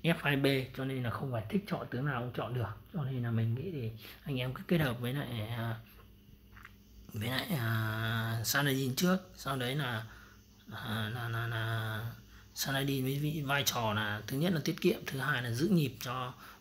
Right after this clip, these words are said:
cho Hạ Vũ. Còn sau đấy sẽ lên thêm William,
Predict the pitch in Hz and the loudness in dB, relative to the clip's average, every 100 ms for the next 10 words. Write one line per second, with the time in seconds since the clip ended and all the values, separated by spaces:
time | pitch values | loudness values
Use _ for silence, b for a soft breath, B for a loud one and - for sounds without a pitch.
0 | - - 135 127 147 170 196 - - 117 | -12 -4 -2 0 0 0 0 -4 -10 -4
1 | 110 110 104 139 131 120 - 147 127 120 | -2 -2 0 0 2 0 0 -2 -2 -2
2 | 131 123 131 131 131 127 123 | -4 -2 0 0 0 -2 -2